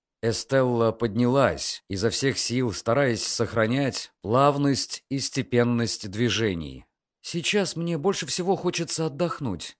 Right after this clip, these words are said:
Надеюсь, не обидишься, если я тебя оставлю. Я очень устала с дороги». «Конечно, иди, какие могут быть обиды?» с готовностью ответил Илай, поднимаясь следом.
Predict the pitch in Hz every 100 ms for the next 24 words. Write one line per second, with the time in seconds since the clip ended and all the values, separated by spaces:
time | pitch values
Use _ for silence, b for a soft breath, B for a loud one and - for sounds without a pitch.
0 | _ 151 151 139 160 143 - 170 165 165
1 | 160 - 104 104 127 135 139 139 127 123
2 | 131 135 - 143 101 87 82 71 - 143
3 | 160 160 160 170 170 156 - 180 117 95
4 | 90 117 113 95 87 80 - _ _ _
5 | - 95 95 165 160 127 101 101 95 156
6 | 107 - 110 165 175 165 151 143 156 165
7 | 175 170 92 67 _ - 78 92 110 135
8 | 127 123 - 117 117 - 113 104 113 107
9 | 101 98 104 120 131 110 - - 120 107
10 | 123 113 110 104 - - - 120 113 82
11 | 69 62